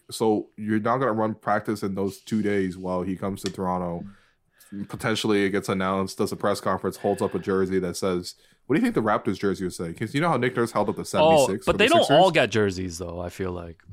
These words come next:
Speaker 2: I feel like that was just a nice touch by, by the Sixers org. Like,
Speaker 1: I
Speaker 2: did
Speaker 1: f-, I
Speaker 2: Dwayne
Speaker 1: feel like
Speaker 2: Casey
Speaker 1: I
Speaker 2: get a jersey when he got hired here? I don't think so.
Speaker 1: He got a, he got a rock.
Speaker 2: <laughs> Yeah, so he definitely did get a jersey. <laughs>
Speaker 1: Yeah,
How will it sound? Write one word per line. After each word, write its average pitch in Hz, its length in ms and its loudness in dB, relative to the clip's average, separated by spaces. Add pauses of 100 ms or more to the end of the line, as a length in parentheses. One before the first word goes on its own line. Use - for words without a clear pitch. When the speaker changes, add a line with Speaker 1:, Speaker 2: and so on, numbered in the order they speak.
(140)
Speaker 2:
I - 40 -10
feel 160 120 -2
like 156 120 2
that 151 60 4
was 143 120 2
just 131 140 -2
a 110 60 2
nice 104 280 2
touch - 340 -2
by, 95 160 0
by 92 180 -4
the 92 120 -4
Sixers 92 420 -8
org. 85 380 -12 (1000)
Like, 123 160 0
Speaker 1:
I - 80 2
Speaker 2:
did 117 100 -4
Speaker 1:
f-, 143 80 8
I - 60 8
Speaker 2:
Dwayne 180 60 4
Speaker 1:
feel - 100 4
like - 60 6
Speaker 2:
Casey 196 180 4
Speaker 1:
I 220 40 0
Speaker 2:
get 233 140 4
a 233 60 4
jersey 233 400 2
when 226 140 2
he 220 60 0
got 220 140 0
hired 220 280 0
here? 214 120 2
I 214 60 2
don't 107 180 -2
think 95 200 -8
so. - 280 -14 (140)
Speaker 1:
He 123 100 0
got 131 160 2
a, 92 140 2
he 95 80 0
got 113 160 2
a 87 60 0
rock. 90 500 0
Speaker 2:
<laughs> - 220 0
Yeah, 208 560 2
so 170 220 2
he 160 100 2
definitely 175 340 2
did 120 220 -2
get 117 120 -2
a 101 80 -6
jersey. 110 560 -8
<laughs> - 40 -14 (880)
Speaker 1:
Yeah, 95 300 0